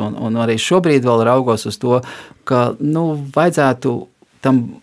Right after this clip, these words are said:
notikt maksimāli neatkarīgi no dažādiem ārējiem procesiem, eh, ka partijas biedri ir tie, kas lemj, un, un,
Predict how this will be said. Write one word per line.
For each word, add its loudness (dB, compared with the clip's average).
notikt 0
maksimāli 0
neatkarīgi -2
no -6
dažādiem -2
ārējiem -2
procesiem, 0
eh, -12
ka -6
partijas -4
biedri 0
ir -12
tie, 0
kas -6
lemj, 2
un, 4
un, 2